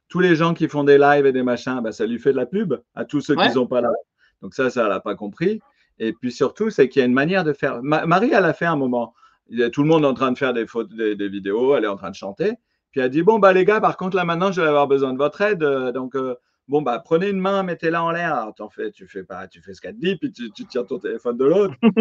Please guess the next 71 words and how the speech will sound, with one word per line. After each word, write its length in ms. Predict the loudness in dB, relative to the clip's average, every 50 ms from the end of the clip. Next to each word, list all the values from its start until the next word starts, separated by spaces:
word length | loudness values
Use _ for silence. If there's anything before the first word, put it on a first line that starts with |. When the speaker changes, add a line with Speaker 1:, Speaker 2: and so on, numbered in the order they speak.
| 4 4
Speaker 1:
elle 120 | 2 2
dit, 80 | 2 0
Speaker 2:
<laughs> « 180 | -2 -4 -6 -6 _
Speaker 1:
Allez, 200 | 6 8 8 8
maintenant, 280 | 8 6 4 4 4 6
on 20 |
essaie 240 | 6 6 4 4 4
avec 320 | 2 4 4 2 2 2 4
l'autre. » 320 | 4 4 4 4 2 -2
Et 60 | -4 -4
puis 160 | -2 -2 0
alors, 180 | 0 0 -2
du 100 | -4 -6 -8
coup, 160 | -6 -6 -6 -6 -8 -14 -20 _ _ _ _ _ -10
elle 100 | -10 -8
dit, « 220 | -8 -10 -12 -14 _ _
Ah, 140 | -4 -2 -2
vous 160 | -2 0 2
y 20 | 2
arrivez 300 | 2 4 2 2 0 -2
pas ? 180 | 0 2 2
Bon, 140 | 2 0 0
bah, 120 | -2 -2 -2
si 200 | -2 -6 -6 -6
vous 140 | -4 -4
mettiez 320 | -2 -4 -4 -2 2 2 2
votre 160 | 2 2 0
téléphone 420 | -4 -2 -2 -2 -2 -4 -4 -2
dans 100 | 0 0
votre 160 | 2 0 0 -2
cul 300 | -6 -8 -6 -4 -4 -6 -8 _ _ _ _ _ -12
<laughs> 1080 | -4 0 2 2 2 2 -2 -8 -12 -12 -14 _ _ _ _ _ _ _ _ _ _
ou 140 | -6 -2 4
dans 140 | 4 6 6
votre 220 | 6 4 2 2
poche 340 | _ 2 4 4 4 2 0 -2
ou 140 | 0 2 2
là 160 | 4 4 4
où 20 |
vous 140 | 2 2 2
avez 200 | 2 2 2 0
envie, 460 | -2 -2 -4 -4 -2 0 0 0 -2 -4 _ _ _ _ -4
et 120 | -2 -2
puis 160 | -2 -4 -6
maintenant, 300 | -6 -6 -4 -4 -4 -4
vous 80 | -2 0
mettez 280 | 0 -2 0 0 -2
les 100 | -2 -2
deux 120 | -2 -4 -6
mains 200 | -6 -8 -8 -6
en 40 | -6
l'air. » 260 | -6 -4 -4 -4 -4
Et 40 | -4
puis 120 | -4 -6
là, 100 | -6 -6
elle 80 | -6 -8
nous 140 | -8 -10 -12
a 80 | -12
fait 140 | -12 -14 -12
faire 220 | -10 -8 -6 -6 -6
et 60 | -6
tout 120 | -8 -8 -10
le 60 | -8
monde 120 | -10 -10
s'est 140 | -8 -8 -8
mis 120 | -6 -6
à 100 | -6 -6
danser 280 | -6 -8 -10 -10 -8 -8
en 100 | -8 -6
même 180 | -6 -8 -8 -6
temps, 340 | -4 -2 -2 -2 -4 -8